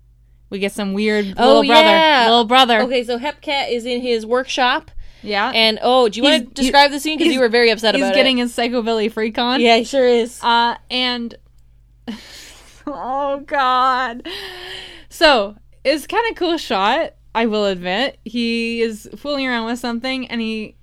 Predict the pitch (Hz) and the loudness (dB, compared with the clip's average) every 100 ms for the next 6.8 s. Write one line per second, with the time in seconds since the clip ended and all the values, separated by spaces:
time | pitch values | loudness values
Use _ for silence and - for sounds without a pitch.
0 | - 220 214 214 302 311 - 269 277 247 | -12 -8 -8 -4 -4 -4 -8 -8 -8 -8
1 | 247 254 240 202 196 190 190 180 165 165 | -8 -8 -8 -10 -8 -8 -8 -12 -12 -12
2 | 160 170 - - - 302 302 294 226 214 | -14 -14 -14 -20 -4 -4 -4 -8 -8 -8
3 | 190 180 180 180 180 180 _ _ _ - | -10 -12 -10 -10 -10 -16 _ _ _ -20
4 | - 226 214 - - - - 508 523 427 | -4 -4 -4 -10 -20 -18 -6 -4 -2 -4
5 | 370 285 277 285 320 233 120 85 135 311 | -6 -4 -2 -2 -2 -4 -6 -10 -12 -8
6 | 339 359 311 302 285 277 - | -8 -8 -4 -2 0 -2 -6